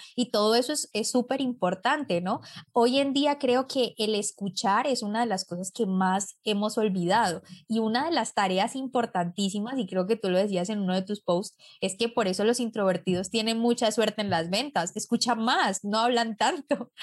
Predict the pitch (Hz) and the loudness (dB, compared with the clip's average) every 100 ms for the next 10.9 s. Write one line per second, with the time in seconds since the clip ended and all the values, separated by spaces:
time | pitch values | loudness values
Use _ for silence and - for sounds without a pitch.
0 | 605 - 240 247 233 240 254 311 - - | -6 -4 -2 0 2 2 2 0 -2 -16
1 | - 220 254 262 302 285 247 202 202 247 | -6 -2 0 0 0 0 0 0 0 -2
2 | 262 240 175 190 - 202 208 190 _ - | 0 -2 -2 -2 -4 -2 -2 -4 _ -8
3 | 233 247 240 233 262 269 330 - 320 311 | 0 4 4 4 0 0 -4 0 -2 0
4 | 311 302 311 320 320 _ _ - 233 277 | -2 0 2 2 -2 _ _ -16 -4 -2
5 | 285 339 403 415 - _ - 247 233 - | 0 2 4 2 -2 _ -2 2 2 0
6 | 202 170 - - 285 330 349 339 339 330 | -4 -6 -6 -2 0 2 0 -2 -2 -2
7 | 247 233 208 208 - - 311 311 302 302 | -2 0 0 -2 -4 -2 -2 -2 -2 -2
8 | 294 269 240 214 202 196 190 214 233 254 | 0 0 0 0 0 0 2 2 2 2
9 | 233 214 208 190 175 175 - 220 185 170 | 0 0 -2 0 2 0 -2 -4 -2 -4
10 | - - 208 208 190 208 180 185 | -6 -4 -4 -2 -4 -2 -4 -6